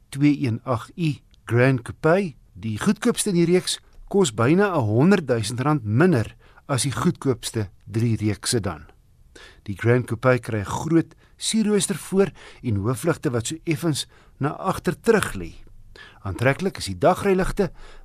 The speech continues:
wat 'n driekwart van die vier hoofligte omlyn. Die binneruim is tipies hoë kwaliteit B M W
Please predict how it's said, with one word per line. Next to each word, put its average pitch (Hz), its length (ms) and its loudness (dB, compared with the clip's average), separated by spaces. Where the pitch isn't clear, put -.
wat 110 200 -4
'n 101 100 -4
driekwart 175 500 0
van 123 140 -4
die 117 100 0
vier 156 320 0
hoofligte 110 640 -2
omlyn. 98 420 -6
Die 151 100 -2
binneruim 196 540 2
is 104 180 -6
tipies 180 400 -4
hoë 120 200 -2
kwaliteit 131 500 -4
B - 60 -10
M 107 200 0
W 98 260 -2